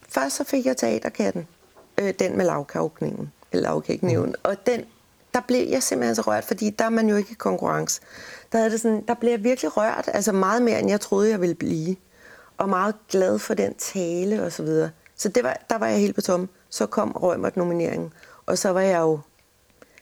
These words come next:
Speaker 1: ja, nå, så blev jeg jo også glad. Og nervøs og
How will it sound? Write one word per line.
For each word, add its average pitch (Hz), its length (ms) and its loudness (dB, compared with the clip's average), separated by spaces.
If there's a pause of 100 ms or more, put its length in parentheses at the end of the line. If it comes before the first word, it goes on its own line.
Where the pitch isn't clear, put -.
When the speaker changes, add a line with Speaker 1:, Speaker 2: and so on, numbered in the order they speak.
(200)
Speaker 1:
ja, 165 180 0 (200)
nå, 156 260 0
så 202 180 -2
blev 185 160 2
jeg 160 160 2
jo 131 120 0
også 139 180 -4
glad. 160 280 -2 (880)
Og 160 100 2
nervøs 160 500 0
og - 120 2